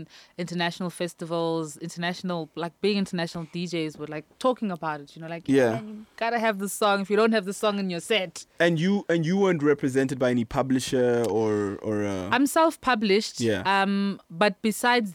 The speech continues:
Speaker 1: that, it's just the way that certain monies travel.
Speaker 2: Yeah.
Speaker 1: So certain monies, yes, you, they'll travel through an organization like Samro
Speaker 2: Yeah,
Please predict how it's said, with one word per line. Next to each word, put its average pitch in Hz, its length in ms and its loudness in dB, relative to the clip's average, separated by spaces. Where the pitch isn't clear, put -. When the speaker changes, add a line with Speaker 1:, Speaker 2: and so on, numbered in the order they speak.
Speaker 1:
that, 165 220 4
it's - 140 -6
just - 420 0
the 202 120 4
way 214 280 4
that 196 280 2
certain - 680 -2
monies 180 380 0
travel. 165 420 -2
Speaker 2:
Yeah. 110 340 0
Speaker 1:
So 196 100 -6
certain 220 380 0
monies, 190 440 0
yes, 185 300 0
you, 175 380 0
they'll 160 180 -2
travel 185 340 -2
through 170 400 -4
an 156 120 -8
organization 165 600 -6
like 151 140 -10
Samro 160 720 -2
Speaker 2:
Yeah, 107 220 -4